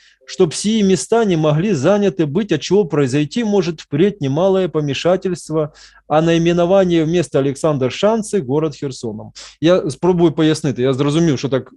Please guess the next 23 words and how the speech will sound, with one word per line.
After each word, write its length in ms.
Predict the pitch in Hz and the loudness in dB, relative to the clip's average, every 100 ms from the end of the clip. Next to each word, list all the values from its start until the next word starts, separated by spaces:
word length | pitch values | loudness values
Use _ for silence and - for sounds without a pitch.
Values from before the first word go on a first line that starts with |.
| - | -6
написано 520 | 143 139 202 180 156 | -4 0 -2 0 -2
так, 360 | 139 185 196 - | 2 0 0 -4
даже 220 | 143 143 139 | -2 0 0
по-русски 480 | 156 143 127 - | 2 0 0 -6
дуже 360 | 113 120 117 120 190 - | -8 -6 -4 -4 -6 -2
важко 360 | 143 131 - 120 | 0 0 -2 -4
зрозуміти, 680 | 131 139 175 226 262 220 202 - - - | -2 -2 -4 -4 -6 -8 -8 -16 -20 -4
а 260 | 135 139 151 | 0 2 2
написано 540 | 147 - - 196 165 | -2 -2 -2 0 0
ось 160 | 196 - | 0 -2
про 160 | 170 | -4
що. 340 | 151 - 110 - - - - | -4 -6 -8 -10 -18 -20 -8
Він 220 | 160 254 | -4 -2
пише, 640 | - 185 170 - 139 127 - | -2 0 0 0 0 0 0
е, 320 | 143 139 135 | 2 4 2
Потьомкіну 880 | 123 196 190 139 120 113 156 190 208 - - - | 2 0 0 -2 -2 -4 -4 -4 -6 -12 -14 -6
і 100 | 196 | -4
вказує 460 | 196 220 196 196 | 0 0 2 2
про 180 | 185 185 | 2 0
те, 260 | 185 165 135 | 0 0 0
що 420 | - 151 139 131 _ _ _ | 0 0 0 -2 _ _ _
почалась, 560 | - 143 175 214 226 | -6 0 2 4 2
е, 40 | - | -2